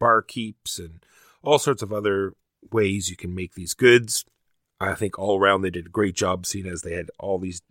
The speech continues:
you know, unique ideas. It was another one of these, I'm spending actions and going around this, you know, the dial type thing. Same thing. This, that was the same mechanism that was used in Tinner's Trail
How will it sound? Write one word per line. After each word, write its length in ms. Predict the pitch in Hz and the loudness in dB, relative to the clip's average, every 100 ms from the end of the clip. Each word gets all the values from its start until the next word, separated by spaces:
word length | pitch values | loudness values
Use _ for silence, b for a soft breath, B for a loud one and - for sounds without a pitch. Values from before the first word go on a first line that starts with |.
| - | -12
you 120 | 101 | -8
know, 160 | 92 85 | -6 -8
unique 560 | 87 85 92 107 101 | -8 -6 -4 -4 -2
ideas. 580 | 98 90 110 117 113 104 | -2 -2 2 4 4 0
It 40 | |
was 140 | 87 87 | -6 -4
another 320 | 104 104 107 | 0 4 4
one 160 | 104 101 | 2 -2
of 120 | 92 | -4
these, 280 | 95 95 - B B B - | -6 -6 -10 B B B -8
I'm 380 | 98 95 92 | -6 -8 -6
spending 500 | - - 110 101 98 - | -6 -2 -2 0 -4 -2
actions 460 | 101 104 - 101 90 | -2 -2 -2 -6 -6
and 80 | 87 | -4
going 200 | 95 95 | -4 -4
around 240 | 92 90 | -4 -6
this, 220 | 87 - - _ _ - | -6 -6 -8 _ _ -10
you 120 | 104 | -8
know, 80 | 82 | -8
the 140 | 82 | -12
dial 440 | 80 98 95 95 95 | -6 0 2 0 -2
type 320 | - 92 - | -4 -6 -6
thing. 340 | 95 92 90 b b _ _ | -8 -8 -12 b b _ _
Same 260 | - 135 107 | 2 2 2
thing. 220 | 107 101 | -2 0
This, 160 | 117 - | 0 4
that 180 | 113 | 4
was 100 | 110 98 | 4 2
the 60 | |
same 520 | - 117 110 101 92 | 0 0 0 -4 -6
mechanism 440 | 101 107 101 92 95 | -6 -6 -6 -6 -8
that 120 | 87 | -10
was 140 | 82 87 | -10 -10
used 260 | 90 85 | -10 -10
in 100 | 85 | -10
Tinner's 380 | - 110 92 - | -10 -8 -8 -6
Trail 480 | - 117 92 78 | 2 4 4 -2